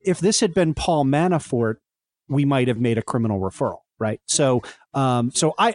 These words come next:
I don't know that I share the characterization or that I would take away from the Mueller report that, um, that the Hillary Oppo file is not a thing of value. Um,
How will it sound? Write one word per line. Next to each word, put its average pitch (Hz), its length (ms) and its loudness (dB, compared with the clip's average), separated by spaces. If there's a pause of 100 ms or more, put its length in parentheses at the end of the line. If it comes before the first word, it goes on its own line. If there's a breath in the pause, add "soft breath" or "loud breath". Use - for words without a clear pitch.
(120)
I 233 160 2
don't 190 260 2
know 160 180 2
that 160 120 2
I 131 80 2
share 165 260 0
the 139 100 -2
characterization 123 880 -2
or 123 160 0
that 110 120 0
I 113 100 2
would 107 220 -2 (320)
take 143 240 -4
away 113 160 0
from 113 160 -2
the 110 80 0
Mueller 113 200 0
report 110 380 -4
that, 107 160 -4 (400 soft breath)
um, 117 400 0
that 127 140 -2 (120)
the 120 80 0
Hillary 143 360 0
Oppo 107 340 -2
file 104 420 -2
is 107 220 -4
not 110 320 0
a 110 60 -4
thing 113 260 -4
of 101 80 -2
value. 104 400 -2 (320 loud breath)
Um, 131 200 -2